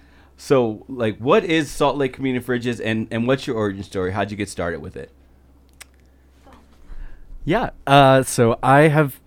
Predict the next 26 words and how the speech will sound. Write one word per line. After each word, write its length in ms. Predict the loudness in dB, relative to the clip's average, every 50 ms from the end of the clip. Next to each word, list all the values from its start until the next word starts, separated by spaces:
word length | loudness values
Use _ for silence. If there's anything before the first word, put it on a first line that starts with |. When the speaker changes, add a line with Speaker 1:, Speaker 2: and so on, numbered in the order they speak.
| _ _ -14 -4
Speaker 2:
been 460 | 0 0 2 2 2 0 0 -2 -4 -4
in 500 | -4 -4 -2 -2 -2 -2 -2 -4 -4 -6
Salt 260 | -4 -4 -2 -2 -2
Lake 160 | -2 -4 -4
Community 320 | -4 -2 -2 0 2 2
Mutual 340 | 2 0 0 -2 -4 -8 -6 -2
Aid, 280 | 0 2 2 2 2 2
the 80 | 0 -2
organization, 880 | -2 -2 -2 -2 -2 -2 -2 -2 -2 -2 -2 0 0 0 0 0 -2 -4
uh, 240 | -4 -2 -2 -2 -2
since 520 | -4 -4 -4 -4 -2 -2 -4 -6 -8 -10 -10
March 580 | -10 -8 -6 -4 -4 -4 -4 -6 -6 -10 -14 -16
twenty 300 | -12 -8 -6 -4 -4 -6
twenty. 420 | -6 -6 -8 -6 -4 -6 -6 -6 -8 -14 -20 -20 -20 -20 -20 -20 _ -8
Uh, 240 | -4 -2 -2 -2 -2 -2 -4 -6
it 80 | -6 -10
started 640 | -10 -10 -10 -10 -8 -4 -2 -2 0 -2 -2 -2
as, 360 | -2 0 0 -2 -2 -4 -6 -4
like, 220 | -4 -4 -4 -4
an 160 | -6 -6 -4
emergency 680 | -4 -4 -4 -4 -6 -6 -8 -12 -12 -10 -8 -8 -8
grocery 460 | -6 -2 0 0 0 0 2 0 0 0
assistance 840 | 0 -4 -8 -10 -6 -6 -4 -4 -4 -4 -6 -6 -8 -10 -14 -12 -10
and 360 | -8 -6 -6 -6 -6 -6 -6
direct 280 | -4 -4 -4 -4 -6 -6
cash 400 | -6 -4 -4 -4 -6 -8 -12